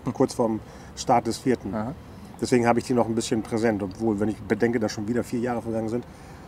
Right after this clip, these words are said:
Speaker 1: Ich muss sagen, ich hab den zweiten gar nicht mehr präsent. Ich weiß, es gab irgendwo einen, einen Motorradstunt, es gab irgendwo
Speaker 2: Mehrere, oder?
Speaker 1: Okay, mehrere kann sein, ich weiß es nicht mehr genau.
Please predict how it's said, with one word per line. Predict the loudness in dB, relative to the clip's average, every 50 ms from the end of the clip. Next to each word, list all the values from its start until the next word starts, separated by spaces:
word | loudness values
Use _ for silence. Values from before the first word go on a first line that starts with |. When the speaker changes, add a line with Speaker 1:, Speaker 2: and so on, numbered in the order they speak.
| -18 -18 -18 -18 -18 -16 -14
Speaker 1:
Ich | -8 -8
muss | -6 -2
sagen, | -2 -2 -2
ich | -4
hab | -6 -8
den | -8 -6
zweiten | -2 0 0 0 0 -2 -2
gar | 0 0
nicht | -2 -2
mehr | -6 -10
präsent. | -8 -6 -8 -6
Ich | 0 0
weiß, | 0 0 0
es | 0
gab | 2 2 2 2
irgendwo | 0 -6 -4 -2 0 0
einen, | 0 0 0 -2 -4 -6 -10 -16 -18 -18 -18 -18 -18 -16 -10 -4
einen | -2 0
Motorradstunt, | 0 2 2 4 6 4 4 4 2 0 0 2 0 0 -6 -10
es | -6 0
gab | 0 0 0 0
irgendwo | -4 -4 -4 -4 -2 -2 -2 0 6
Speaker 2:
Mehrere, | 8 10 10 10 8 4 0 -2 -4 0
oder? | 4 4 6
Speaker 1:
Okay, | 6 6 6 8
mehrere | 10 8 8 8 6
kann | 2 0 4
sein, | 6 6 6
ich | 6 6
weiß | 6 6
es | 6
nicht | 2 -2
mehr | -2 0
genau. | 0 2 2 0 0